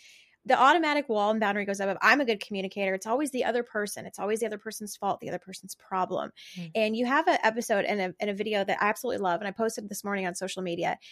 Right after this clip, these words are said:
Speaker 1: And it's the five things to say to your husband or wife, and it also affects relationships too,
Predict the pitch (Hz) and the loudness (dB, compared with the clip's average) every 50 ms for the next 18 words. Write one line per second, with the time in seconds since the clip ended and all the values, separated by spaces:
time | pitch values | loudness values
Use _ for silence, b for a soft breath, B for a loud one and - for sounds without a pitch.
0 | B B B 247 254 240 - 269 254 - 269 294 381 466 466 - 302 285 285 269 | B B B 0 0 2 2 0 2 2 2 2 2 0 0 -2 -2 -2 -2 -2
1 | - - - 233 226 - - 208 196 190 196 196 190 - - - 220 202 - - | -2 0 0 0 0 0 -2 0 2 2 2 2 0 -2 -4 -4 -4 -4 -4 -4
2 | 190 190 - 196 196 - 233 240 285 320 294 220 185 160 - 175 196 _ - 269 | -6 -4 -4 -6 -6 -6 -4 -2 -2 -2 -2 0 0 0 0 -2 -4 _ -2 0
3 | 320 349 - - 311 - 277 285 - 311 302 277 - - 233 - 214 208 - 247 | 0 0 2 2 2 2 2 2 2 0 -2 0 -2 -4 -2 -2 -2 -2 -2 -4
4 | 233 190 175 - - 196 - - 233 - - - 185 196 | -2 -2 -2 -4 -4 -6 -6 -6 -6 -6 -6 -4 -6 -6